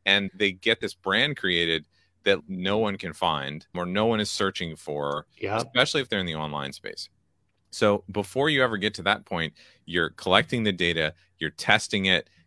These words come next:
Speaker 1: you're getting opinions of things. Because in the podcasting space, search engine optimization, keywords that people are searching for, key phrases that people are searching for,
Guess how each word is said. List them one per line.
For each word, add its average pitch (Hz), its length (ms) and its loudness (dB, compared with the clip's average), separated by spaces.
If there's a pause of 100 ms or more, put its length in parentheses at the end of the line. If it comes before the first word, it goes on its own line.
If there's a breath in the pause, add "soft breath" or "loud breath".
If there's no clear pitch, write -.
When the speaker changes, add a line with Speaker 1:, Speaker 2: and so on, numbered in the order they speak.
Speaker 1:
you're 82 120 -6
getting 98 340 2
opinions 87 500 -6
of 76 120 -12
things. 69 280 -8
Because 98 360 -6
in 92 60 -8
the 87 80 -8
podcasting 90 760 -2
space, 76 480 -4 (920)
search - 420 -2
engine 131 240 0
optimization, 80 960 -2 (560)
keywords 135 640 0
that 98 120 -4
people 101 280 -2
are 90 80 0
searching 85 400 -4
for, 73 240 -6
key - 260 -6
phrases 101 640 -2
that 85 120 -4
people 87 280 -6
are 76 80 -4
searching 80 340 -6
for, 71 340 -8